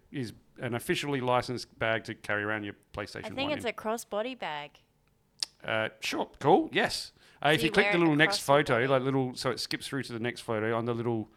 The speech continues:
Speaker 1: the little tab on the photo.
Speaker 2: Whoops.
Speaker 1: Nope, to go back one. So on the actual photo.
Speaker 2: Oh my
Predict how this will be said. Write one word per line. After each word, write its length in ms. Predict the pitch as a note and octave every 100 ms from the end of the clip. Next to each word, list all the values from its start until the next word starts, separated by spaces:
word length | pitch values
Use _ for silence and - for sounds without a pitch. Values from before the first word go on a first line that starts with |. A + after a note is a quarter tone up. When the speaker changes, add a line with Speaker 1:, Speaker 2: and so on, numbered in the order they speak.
| _ -
Speaker 1:
the 80 |
little 160 | C3+ C3
tab 260 | A#2 C#3 C3
on 100 | B2+
the 40 |
photo. 380 | - A#2+ A2 C#3 - _ _ _ _ _
Speaker 2:
Whoops. 280 | G#3+ B3 - -
Speaker 1:
Nope, 220 | C3 E3+ - -
to 60 | B2+
go 80 | B2
back 180 | C#3+ D3+
one. 280 | D#3+ G3 -
So 160 | -
on 140 | D3 D3+
the 100 | D3+
actual 300 | C#3+ - C3
photo. 320 | C3 B2 F3 F3+ _ _ _ _
Speaker 2:
Oh 500 | C4+ C4 B3+ A#3+ A#3
my 200 | A3+ A3